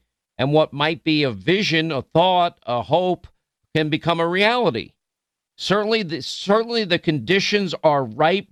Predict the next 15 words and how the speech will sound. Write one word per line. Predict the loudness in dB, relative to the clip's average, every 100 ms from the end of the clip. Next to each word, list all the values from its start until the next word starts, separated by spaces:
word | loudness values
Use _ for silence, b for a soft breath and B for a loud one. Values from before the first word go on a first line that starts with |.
| _
for | -2 2 0 0
a | 0 0
wave | 2 0 0
election, | -2 0 0 -2 -10 -12 _ _ _ _ -2
but | 0
it | 0
hasn't | 0 0 0 0
happened | 2 2 2 -2 0
yet. | -2 -2 -8 _ _ _ _
And | -2
until | -2 0 0 0
it |
happens, | 0 2 0 -2 -8 -6
the | -4
only, | -2 0 -2